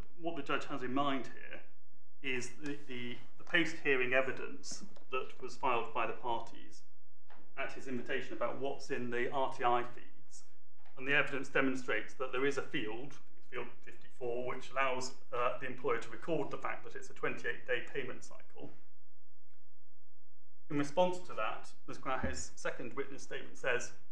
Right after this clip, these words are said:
"That's fine as far as it goes, but that doesn't tell you whether this is permanent, continuous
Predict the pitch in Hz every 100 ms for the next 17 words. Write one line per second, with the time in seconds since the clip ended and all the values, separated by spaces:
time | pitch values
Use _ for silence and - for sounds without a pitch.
0 | - 160 165 - 170 156 147 139 147 120
1 | 117 101 165 120 - - - - 139 135
2 | - 156 135 120 - 139 120 117 123 120
3 | 117 120 - 117 - - 135 123 120 120
4 | 131 - - - - 117 - 127 127 117
5 | 113 107 -